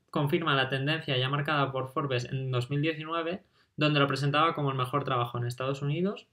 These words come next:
con un crecimiento del trescientos cuarenta y cuatro por ciento, siendo además el tercero mejor pagado. ¿Pero a qué nos referimos cuando hablamos de los trabajos relacionados con el machine learning? Bueno, pues en este vídeo os voy a presentar los cuatro principales que se han ido desarrollando durante estos últimos años.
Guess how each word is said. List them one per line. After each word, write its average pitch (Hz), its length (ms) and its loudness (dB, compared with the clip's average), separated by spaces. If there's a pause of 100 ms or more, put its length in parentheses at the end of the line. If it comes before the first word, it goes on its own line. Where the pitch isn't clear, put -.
(120)
con 147 160 2
un 160 80 2
crecimiento 175 540 0
del 131 200 -2
trescientos 127 600 -2
cuarenta 123 340 -2
y 120 60 -4
cuatro 127 340 -2
por 120 220 -4
ciento, 156 480 -6 (300)
siendo 151 280 2
además 135 320 2
el 151 160 -4
tercero 127 320 -2
mejor 127 300 -2
pagado. 117 460 -4 (800)
¿Pero 165 140 10
a 160 40 12
qué 180 80 6
nos 208 140 10
referimos 208 500 6
cuando 156 260 0
hablamos 160 360 2
de 143 160 4
los 135 260 4
trabajos 139 400 4
relacionados 127 480 -2
con 139 120 -4
el 127 60 -4
machine 123 300 -4
learning? 120 400 -8 (560)
Bueno, 151 180 4
pues 143 120 4
en 147 100 4
este 156 220 4
vídeo 190 220 8
os 170 40 2
voy 165 80 4
a 151 60 4
presentar 160 400 2
los 139 160 4
cuatro 147 420 4
principales 160 720 0
que 123 400 -2 (100)
se - 140 -4
han 139 100 2
ido 135 140 4
desarrollando 135 500 0
durante 123 300 2
estos 123 240 -4
últimos 123 260 -4
años. 139 280 -12